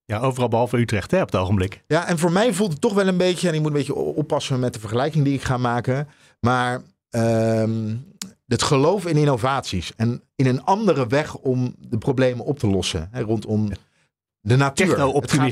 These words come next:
Speaker 2: Het gaat over, het gaat over natuurherstel. Laten we zeggen, de natuur
Speaker 1: Ja.
Speaker 2: is ziek.
Speaker 1: Ja.
Speaker 2: En het kabinet heeft nu, eh, ondersteund door de wetenschap, het idee, we kunnen de natuur weer beter maken door iets met stikstof te doen. En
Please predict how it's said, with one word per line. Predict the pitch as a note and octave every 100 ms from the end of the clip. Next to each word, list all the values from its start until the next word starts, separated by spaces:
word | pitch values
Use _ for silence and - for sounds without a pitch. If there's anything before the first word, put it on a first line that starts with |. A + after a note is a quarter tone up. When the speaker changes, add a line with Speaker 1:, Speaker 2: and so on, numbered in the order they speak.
| -
Speaker 2:
Het | D#3
gaat | C#3+
over, | C3+ - -
het | A#2+
gaat | D#3+ C#3+
over | C#3 C3
natuurherstel. | B2+ - G#3 B2 G#2 - A2 F2
Laten | A2 C3+
we | D#3
zeggen, | E3+ D#3 A#2+
de | C3+
natuur | E3 - G#3+
Speaker 1:
Ja. | G3+
Speaker 2:
is | C#3 -
ziek. | A#2+ - - _
Speaker 1:
Ja. | - E2+ D#2+ _ _ -
Speaker 2:
En | C3+ C#3 C3+ C#3 - _ _
het | A#2+
kabinet | - D3 D3 F#3+ E3
heeft | D#3+ D3
nu, | D3+ D#3+ G#3+ - - _ _ _ _ _ _
eh, | G2+ G#2+ G2+ G2+ - -
ondersteund | A#2+ A2 - F#3
door | C#3
de | G#2+
wetenschap, | B2+ F3 D3+ - D3 - E3+
het | - D3
idee, | B2 B2+ D#3 D#3+
we | -
kunnen | C#3+ B2
de |
natuur | A#2+ A2 E3
weer | A#2+
beter | G#2 D3+ D#3
maken | C3 C3 B2+ B2
door | A2+ A2+ A#2+
iets | B2 A2+
met | A2+
stikstof | - - - -
te | F#2
doen. | F#2 E2+ D2 _ _ _ _ _ _
En | - C3+ C3+ C#3 -